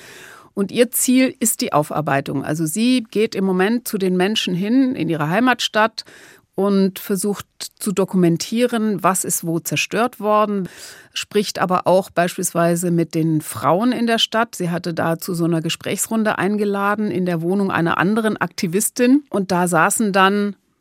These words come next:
also vielleicht zehn, zwölf Frauen, die alle über ihre Schicksale berichtet haben. Das hat sie aufgeschrieben und dokumentiert, auch mit Fotos, mit Videoaufnahmen und mit,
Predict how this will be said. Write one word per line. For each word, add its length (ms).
also 400
vielleicht 440
zehn, 320
zwölf 260
Frauen, 560
die 280
alle 260
über 300
ihre 180
Schicksale 480
berichtet 580
haben. 340
Das 200
hat 160
sie 180
aufgeschrieben 1040
und 220
dokumentiert, 800
auch 120
mit 160
Fotos, 560
mit 180
Videoaufnahmen 1080
und 220
mit, 180